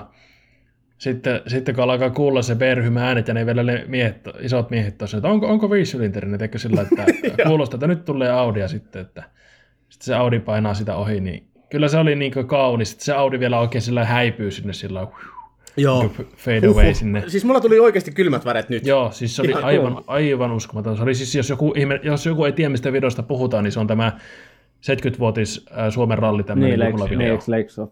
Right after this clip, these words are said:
Speaker 3: Finland ralli tai joku tämmönen. Eikö se
Speaker 1: Joo,
Speaker 3: ole
Speaker 1: joo,
Speaker 3: YouTubessa?
Speaker 1: aivan,
Speaker 3: Siis, siis.
Speaker 1: aivan mieletön video, siis aivan uskomaton. Kylmät väret tulee mulla nytkin.
Speaker 2: <laughs> Ei jos tänään alkaa puhua tästä, nyt tää on ihan huhhuh.
Speaker 3: Mu-,
Speaker 2: Oi
Speaker 3: mutta,
Speaker 2: ei.
Speaker 3: mu-, mutta tää, niinku,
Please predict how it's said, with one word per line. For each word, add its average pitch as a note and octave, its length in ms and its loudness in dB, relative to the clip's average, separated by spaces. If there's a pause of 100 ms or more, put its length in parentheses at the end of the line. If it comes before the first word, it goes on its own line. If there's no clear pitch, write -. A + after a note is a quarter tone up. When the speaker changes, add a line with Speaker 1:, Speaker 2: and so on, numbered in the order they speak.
(120)
Speaker 3:
Finland G#2 380 -8
ralli D2 220 -6
tai - 160 -12
joku - 100 -14
tämmönen. D2+ 340 -12
Eikö D3+ 100 -4
se F#3+ 60 0
Speaker 1:
Joo, D#3+ 80 6
Speaker 3:
ole C3 80 6
Speaker 1:
joo, - 60 4
Speaker 3:
YouTubessa? G#2 340 0
Speaker 1:
aivan, C3+ 400 2 (100)
Speaker 3:
Siis, G#2+ 100 -4
siis. - 340 -20
Speaker 1:
aivan C3 760 0
mieletön A2 520 -2
video, G#2 240 -4
siis A2 300 -10
aivan C#3+ 380 0
uskomaton. F#2+ 500 -8 (460)
Kylmät D#3+ 320 2
väret C3+ 260 0
tulee B2+ 180 -2
mulla C#3 160 0
nytkin. E3 360 -2
Speaker 2:
<laughs> C3 240 -6 (1600)
Ei C#3 80 -2
jos C#3 120 -2
tänään C#3 220 0
alkaa B2+ 200 -4
puhua B2 260 0
tästä, F2+ 240 -6
nyt G2 180 -6
tää G2+ 120 -2
on F#2+ 100 -4
ihan G2 240 -4 (120)
huhhuh. C#3+ 460 -8 (1040)
Speaker 3:
Mu-, - 20 4
Speaker 2:
Oi A#3 60 2
Speaker 3:
mutta, F#3+ 260 -4
Speaker 2:
ei. G#3 60 -2
Speaker 3:
mu-, A3 160 0 (180)
mutta B3 280 -2
tää, C#4 220 4
niinku, C#3+ 200 -2